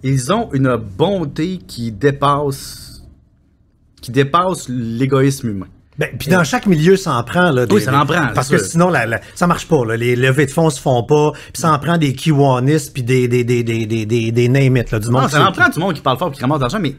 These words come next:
Speaker 1: ça te prend aussi le bénévole de coin de rue qui demande rien d'autre, qui, même pas un merci.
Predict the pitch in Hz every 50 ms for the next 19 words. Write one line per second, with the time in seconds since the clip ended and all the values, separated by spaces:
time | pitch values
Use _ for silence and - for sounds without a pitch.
0 | - - 147 139 139 220 240 196 151 139 - - 226 262 269 277 - _ _ _
1 | _ _ _ _ _ _ _ _ _ _ _ - 107 113 113 113 127 156 175 165
2 | 131 123 160 196 226 208 143 120 - - - 120 123 123 113 110 117 117 143 139
3 | 175 - - 127 120 120 127 131 127 123 120 113 120 135 147 165 156 135 117 165
4 | 147 165 160 143 - - - 131 139 175 196 - 285 240 190 160 139 139 - -
5 | - 202